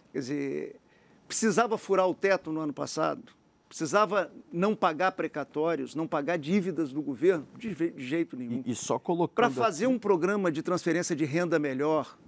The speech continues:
Speaker 1: né? Fazer um, um pro-, programa mais amplo,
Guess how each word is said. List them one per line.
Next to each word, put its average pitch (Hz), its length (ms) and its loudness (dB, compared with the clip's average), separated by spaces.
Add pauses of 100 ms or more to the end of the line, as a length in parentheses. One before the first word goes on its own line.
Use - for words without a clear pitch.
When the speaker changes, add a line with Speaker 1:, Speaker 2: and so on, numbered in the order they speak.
(560)
Speaker 1:
né? 170 200 -4 (560)
Fazer 135 200 -2
um, 185 200 0
um 156 160 -4
pro-, 151 180 -6
programa 156 400 2
mais 160 300 0
amplo, - 320 0